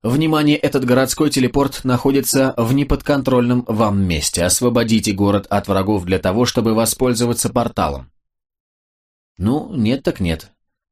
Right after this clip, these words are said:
Прости, огненный бро, не получилось. Бог ничего мне не ответил. Правильно, это раньше я был единственным и неповторимым проповедником, а он реагировал на все мои слова и поступки.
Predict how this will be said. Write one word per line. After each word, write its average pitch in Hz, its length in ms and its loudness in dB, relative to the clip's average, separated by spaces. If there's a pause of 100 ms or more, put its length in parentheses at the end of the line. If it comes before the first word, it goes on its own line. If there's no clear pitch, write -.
(160)
Прости, 151 440 -2
огненный 104 540 2
бро, 87 180 -2
не 104 120 0
получилось. 90 720 -4 (960)
Бог 143 340 -2
ничего 107 380 0
мне 90 140 0
не 95 120 0
ответил. 127 540 -2 (680)
Правильно, 135 480 2
это 139 260 0
раньше 127 360 0
я 101 120 2
был 107 200 2
единственным 92 800 0
и 87 40 0
неповторимым 95 800 0 (200)
проповедником, 92 920 -2 (160)
а 101 120 0
он 135 120 2
реагировал 107 540 0
на 92 120 -2
все 123 180 0
мои 98 180 0
слова 90 340 0
и 90 40 0
поступки. 82 600 -4